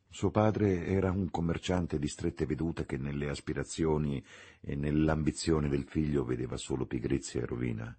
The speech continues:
Henri era profondamente spiaciuto della sfortuna di essere privato di un'educazione liberale.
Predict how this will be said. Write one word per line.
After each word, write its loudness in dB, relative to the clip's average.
Henri 2
era 4
profondamente -2
spiaciuto -2
della -4
sfortuna -4
di 0
essere 0
privato -2
di 0
un'educazione -4
liberale. -6